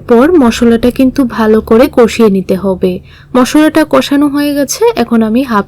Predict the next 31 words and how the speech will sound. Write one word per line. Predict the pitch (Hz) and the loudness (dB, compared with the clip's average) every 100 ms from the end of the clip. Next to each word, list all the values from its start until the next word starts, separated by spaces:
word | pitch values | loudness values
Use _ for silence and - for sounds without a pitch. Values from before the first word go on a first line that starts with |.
| - | -2
টি | 233 | -2
স্পুন | 226 - 262 349 - - - - 262 | -2 -4 -2 -2 -4 -16 -20 -12 0
জিরে | 285 294 302 | 4 4 4
গুঁড়ো, | 302 294 359 453 | 2 2 2 -2
হাফ | - 226 208 - | -4 -4 -4 -4
টি | 220 208 | -4 -4
স্পুন | - 226 220 | -4 -4 -2
হলুদ | 240 240 277 - | 0 2 0 -2
গুঁড়ো | - 262 285 440 - - - - | -6 -2 -2 -4 -6 -20 -18 -6
আর | 220 220 202 | 0 0 2
দিয়ে | 214 196 | 2 2
দেব | 196 190 233 381 - - - | 2 0 0 0 -4 -16 -2
পরিমাণ | 247 220 208 202 196 | 2 4 2 0 -2
মতো | 190 202 | -2 0
নুন। | 190 180 180 202 - _ _ - | 0 -2 -6 -10 -16 _ _ -2
নুনের | 240 233 226 | 2 4 4
পরিমাণটা | 226 254 247 254 240 247 | 4 2 4 2 0 -2
আপনারা | 240 233 247 | -2 -2 -2
বুঝে | 220 220 - 330 | 0 -2 0 2
দিয়ে | 320 220 185 | 4 2 2
দেবেন। | 180 180 185 196 208 - _ - - - - - - - - _ _ | -2 -4 -6 -8 -14 -20 _ -20 -20 -20 -20 -20 -20 -20 -20 _ _
এখন | - 233 294 294 | -4 0 2 4
মশলার | 254 240 254 285 - | 4 0 0 -2 -2
সঙ্গে | 302 285 339 | -4 0 2
আবারও | 349 247 220 233 | 2 0 2 0
ভালো | 226 233 233 | 0 0 0
করে | 233 262 349 | 2 2 2
শুকনো | - 262 233 220 | 2 -2 0 -2
মশলাগুলো | 208 - 220 208 226 294 | -2 -6 -6 -2 0 0
কষিয়ে | - 233 - 208 | 2 0 0 -2
নেব। | 185 185 | -2 -6